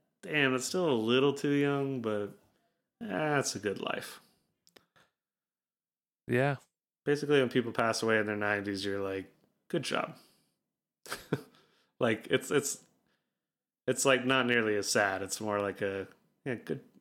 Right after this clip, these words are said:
Speaker 1: you fucking did it."
Speaker 2: You made it the long haul.
Speaker 1: Yeah. So, he's just right about there. Wish we could have gotten a few more years, but that being said,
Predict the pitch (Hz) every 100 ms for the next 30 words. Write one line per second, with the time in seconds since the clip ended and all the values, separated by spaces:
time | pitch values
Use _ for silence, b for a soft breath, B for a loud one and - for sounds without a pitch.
0 | 127 131 131 127 127 117 104 101 - -
1 | _ _ _ _ _ _ _ _ _ _
2 | _ - - 120 131 127 - - _ _
3 | _ 92 104 113 127 110 - 58 60 -
4 | _ _ _ _ _ _ _ - 110 -
5 | 120 - _ _ - 113 110 110 104 -
6 | _ _ _ _ _ _ _ _ _ _
7 | _ _ 180 175 160 - 135 131 117 113
8 | - 107 110 101 - - 127 - - 110
9 | 107 110 107 - 107 104 101 104 110 104
10 | 104 - 101 98 - _ _ 110 104 110
11 | 104 98 - 110 107